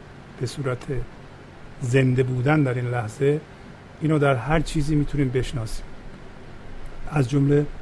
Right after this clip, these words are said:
مثال می‌زنه که گل هم که باز می‌شه، جامه‌شو می‌دره، این هم تو هستی که از طریق اون داره بیان می‌شه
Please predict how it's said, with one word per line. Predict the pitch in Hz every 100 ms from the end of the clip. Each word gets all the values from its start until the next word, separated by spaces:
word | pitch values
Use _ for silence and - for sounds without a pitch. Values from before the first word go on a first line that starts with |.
| - - -
مثال | 131 120 143 143
می‌زنه | 135 131 131 135
که | 131 135 135 - - - 226
گل | 139 156
هم | 151 151
که | 139
باز | 123 135 135 123
می‌شه، | 127 127 - 131 151 - - -
جامه‌شو | 143 131 127 123 135
می‌دره، | 123 120 120 127 143 - - - - - - -
این | 147
هم | 123 147 160 160 - - - - -
تو | 180
هستی | 147 131 - 131
که | 127 120 117 - - - - - - - - - - - - -
از | 135 -
طریق | 135 127 123
اون | 135 131 123
داره | 123 123 117 -
بیان | 131 127 120
می‌شه | 120 120 -